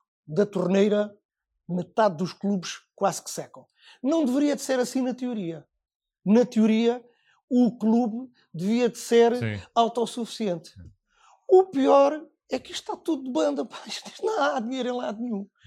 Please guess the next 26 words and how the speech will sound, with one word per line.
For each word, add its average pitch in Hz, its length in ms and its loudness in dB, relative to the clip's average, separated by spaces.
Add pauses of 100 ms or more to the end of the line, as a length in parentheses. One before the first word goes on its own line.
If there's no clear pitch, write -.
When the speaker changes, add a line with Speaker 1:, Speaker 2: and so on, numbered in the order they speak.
(340)
Speaker 1:
E, 269 600 0
e 302 40 2
agora, 220 440 2
com 247 280 -2
estes 262 400 -6
dois 220 380 -4
anos 202 480 0
horríveis 196 540 -2
que - 80 -14
nós 190 160 -6
temos 196 220 -8
estado 190 220 -6
a 175 40 -8
passar, 170 420 -8 (720)
aquele 269 920 -2
amante, 220 420 4
aquele 214 260 -2
apaixonado 196 920 -2
para 175 140 -2
a 175 80 -4
causa, 170 560 0 (440)
embora 185 220 2
seja 170 260 0
a 165 40 -6
causa 175 320 0
desportiva, 175 760 -2